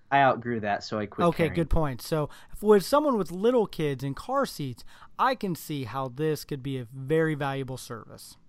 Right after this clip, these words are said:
Speaker 1: That's what Uber Family is for, Derek.
Speaker 2: I, okay.
Speaker 1: It's Uber Family. Uber has it figured out.
Speaker 2: They're,
Speaker 1: Just
Speaker 2: they're,
Speaker 1: let Uber
Speaker 2: they're,
Speaker 1: keep doing
Speaker 2: they're
Speaker 1: what they're
Speaker 2: not,
Speaker 1: doing.
Speaker 2: they're not a sponsor of this show, Doug. So, uh,
Speaker 1: No,
Speaker 2: yeah,
Speaker 1: they're
Speaker 2: you're
Speaker 1: not.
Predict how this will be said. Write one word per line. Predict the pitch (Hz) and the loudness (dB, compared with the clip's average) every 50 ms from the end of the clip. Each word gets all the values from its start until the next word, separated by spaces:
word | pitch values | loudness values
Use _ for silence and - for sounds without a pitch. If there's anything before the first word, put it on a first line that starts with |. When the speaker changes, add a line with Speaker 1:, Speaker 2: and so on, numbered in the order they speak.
| _ - _ _ _ _ _ | _ -20 _ _ _ _ _
Speaker 1:
That's | - - 165 - | -6 -6 -4 2
what | - 175 156 - | 2 2 4 6
Uber | 156 156 165 160 151 | 4 4 6 4 2
Family | - - 160 170 160 131 101 95 95 | 2 2 2 2 2 2 2 0 -2
is | 87 - | -4 -6
for, | - - - - 85 | -8 -10 -10 -10 -10
Derek. | - - 85 95 98 101 - - - | -8 -6 -6 -6 -6 -6 -8 -10 -10
Speaker 2:
I, | 143 160 165 160 - 151 | -8 -8 -8 -8 -8 -10
okay. | 143 135 123 - 117 - - - | -10 -10 -10 -14 -18 -16 -8 -8
Speaker 1:
It's | |
Uber | 123 123 - 113 104 92 - | -8 -8 -8 -14 -18 -12 -8
Family. | 92 92 95 175 170 - - - - - - - - - - - - | -6 -4 -2 -2 -2 -4 -4 -8 -16 -20 -20 -20 -20 -20 -8 2 6
Uber | - 302 - - 294 | 6 8 8 8 6
has | 214 190 190 170 165 151 | 6 8 6 6 4 4
it | 143 - | 0 -2
figured | - - 165 143 131 127 120 139 | 0 2 2 2 4 2 4 4
out. | 147 151 143 - | 6 6 6 4
Speaker 2:
They're, | - 285 320 | 4 2 2
Speaker 1:
Just | 208 233 | 4 6
Speaker 2:
they're, | - 339 - - | 4 4 4 2
Speaker 1:
let | |
Uber | 269 285 - | -2 -2 2
Speaker 2:
they're, | 175 247 285 | 2 2 2
Speaker 1:
keep | 277 - 277 - - | 2 -2 -4 -4 -4
doing | 262 262 170 | -6 -4 2
Speaker 2:
they're | 156 240 285 | 4 4 4
Speaker 1:
what | 311 | 6
they're | 262 233 | 4 4
Speaker 2:
not, | 254 277 277 311 - - | 4 4 2 2 0 -4
Speaker 1:
doing. | 160 131 113 104 | -8 -8 -8 -8
Speaker 2:
they're | 175 160 147 220 277 294 | -4 4 4 4 4 4
not | 269 254 262 277 302 269 | 2 2 4 4 4 4
a | 220 | 2
sponsor | - - - 226 240 269 277 226 - 220 190 | 0 0 2 4 4 4 4 4 4 4 6
of | 180 170 147 | 6 6 6
this | 160 156 139 | 4 2 2
show, | - - - - 180 208 269 285 233 165 | 0 -4 -2 2 4 6 8 8 6 6
Doug. | 139 123 143 135 135 135 156 185 180 | 4 0 0 0 2 2 2 0 0
So, | - - - 165 156 151 151 | -4 -2 0 2 2 4 4
uh, | 151 147 147 143 | 2 2 2 4
Speaker 1:
No, | 160 185 196 202 | 6 8 8 8
Speaker 2:
yeah, | 190 | 8
Speaker 1:
they're | 185 | 6
Speaker 2:
you're | 160 156 165 - | 4 0 -2 0
Speaker 1:
not. | - 156 160 156 - | 2 4 4 4 4